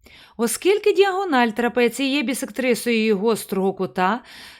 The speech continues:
то бічна сторона трапеції дорівнює її меншій основі. Ми скористаємося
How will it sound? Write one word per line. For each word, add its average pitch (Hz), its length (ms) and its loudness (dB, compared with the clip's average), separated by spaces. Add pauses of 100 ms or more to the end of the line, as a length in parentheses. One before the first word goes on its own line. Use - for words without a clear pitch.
(100)
то 339 300 4
бічна 226 580 2
сторона 330 460 -2
трапеції 339 560 0
дорівнює 269 480 2
її 247 240 2
меншій 233 480 0
основі. 214 560 0
Ми 233 120 2
скористаємося 285 760 -2